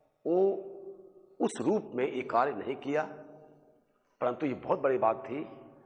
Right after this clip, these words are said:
कि अठारह जिलों को मिलाकर झारखंड क्षेत्र स्वशासी परिषद की स्थापना कर दी गई, जिसके प्रथम अध्यक्ष शिबू सोरेन को बनाया गया और उपाध्यक्ष सूर्य मंडल को बनाया गया।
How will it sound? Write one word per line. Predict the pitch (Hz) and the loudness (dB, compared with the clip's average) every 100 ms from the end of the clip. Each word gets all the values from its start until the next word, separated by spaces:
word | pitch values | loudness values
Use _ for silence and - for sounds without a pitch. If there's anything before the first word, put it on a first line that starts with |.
| - - | -20 -8
कि | 110 | -6
अठारह | - - 143 | -4 2 2
जिलों | 165 120 110 | 2 0 -6
को | 104 | -6
मिलाकर | 98 98 117 151 160 - - - - - - _ _ _ - | -6 -2 -2 0 -2 -4 -14 -18 -20 -20 -20 _ _ _ -18
झारखंड | - 110 113 139 98 - | -8 -8 -6 -6 -6 -8
क्षेत्र | - 147 - - - - - - _ - | -2 -2 -2 -12 -16 -20 -20 -20 _ -16
स्वशासी | - 110 - 123 123 180 165 | -6 -4 0 0 2 0 0
परिषद | - 101 127 | -4 -6 -4
की | 107 | -4
स्थापना | - - 113 | -6 -8 -6
कर | 120 | -4
दी | 117 131 | -2 2
गई, | 135 165 | 2 0
जिसके | 202 - - - - - - | -4 -12 -16 -20 -20 -16 -12
प्रथम | - 107 - 107 | -8 -8 -6 -6
अध्यक्ष | 95 90 123 - - - - - | -4 0 0 0 -8 -16 -18 -14
शिबू | - 107 95 | -8 -6 -6
सोरेन | - 110 120 | -6 -4 -4
को | 101 92 95 92 | -4 -6 -6 -8
बनाया | 90 90 95 | -8 -8 -8
गया | 110 135 147 - - - - | -6 -6 -8 -16 -20 -12 -8
और | 98 | -4
उपाध्यक्ष | 107 104 127 143 - - - - - _ _ _ _ | -4 -2 -2 -4 -8 -18 -20 -20 -20 _ _ _ _
सूर्य | - 117 | -6 -6
मंडल | 101 92 | -6 -10
को | 80 87 | -10 -6
बनाया | 80 78 | -4 -4
गया। | 78 - | -8 -12